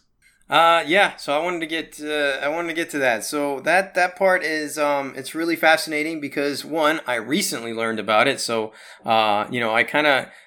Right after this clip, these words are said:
I was already, I was thinking about this whole thing about, "Oh man, automation's gonna affect us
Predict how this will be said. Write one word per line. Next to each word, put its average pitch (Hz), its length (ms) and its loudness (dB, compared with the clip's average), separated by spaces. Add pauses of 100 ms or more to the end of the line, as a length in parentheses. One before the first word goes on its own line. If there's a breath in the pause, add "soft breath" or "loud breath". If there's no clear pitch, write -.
I 123 80 -2
was 123 140 -2
already, 135 360 4
I 127 60 0
was 131 160 -4
thinking 151 380 2
about 135 260 2
this 135 160 -4
whole 135 180 -2
thing 135 360 -2
about, 113 340 2
"Oh 120 220 0
man, 123 240 0
automation's 120 580 0
gonna 104 140 -10
affect - 400 -2
us 120 240 -2